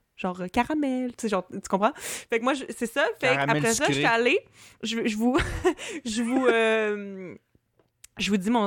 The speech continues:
Speaker 1: mon, mon secret, mon processus. C'est que je suis vraiment allée sur un site, euh,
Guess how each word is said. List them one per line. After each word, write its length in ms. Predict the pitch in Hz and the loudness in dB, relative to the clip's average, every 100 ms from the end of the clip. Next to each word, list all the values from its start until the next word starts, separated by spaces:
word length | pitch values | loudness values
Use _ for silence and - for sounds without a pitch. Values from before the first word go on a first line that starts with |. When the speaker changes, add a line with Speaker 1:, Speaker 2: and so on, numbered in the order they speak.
| - | -2
Speaker 1:
mon, 360 | 208 180 165 165 | -4 -2 -2 -4
mon 140 | 170 | -6
secret, 420 | 175 190 - 202 180 - | -6 -8 -8 -10 -10 -4
mon 100 | 185 | -4
processus. 720 | - 185 180 - 226 - - - - - | -2 -2 -2 -4 -8 -8 -12 -10 -10 -8
C'est 120 | - | -4
que 40 | 226 | -2
je 60 | |
suis 80 | - | 0
vraiment 220 | 214 220 269 | 2 2 2
allée 160 | 269 | 2
sur 200 | 285 285 | -2 -2
un 120 | 269 214 | -2 -2
site, 380 | - 240 _ _ _ 196 | -2 -4 _ _ _ -2
euh, 460 | 190 185 185 185 | 0 0 0 -2